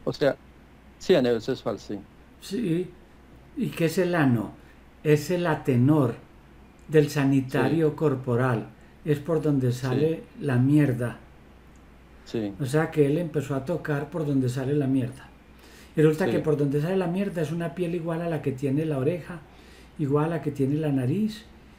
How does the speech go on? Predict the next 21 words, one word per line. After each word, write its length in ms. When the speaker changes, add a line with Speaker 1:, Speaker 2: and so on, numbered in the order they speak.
Speaker 2:
igual 280
a 100
la 60
que 100
Speaker 1:
Sí. 60
Speaker 2:
tiene 360
el 200
dedo 280
gordo 360
del 180
pie. 260
Es 160
igual. 300
Eh, 180
pertenece 520
Speaker 1:
Sí. 140
Speaker 2:
al 60
mismo 440
costal 440
con 280
huesos. 520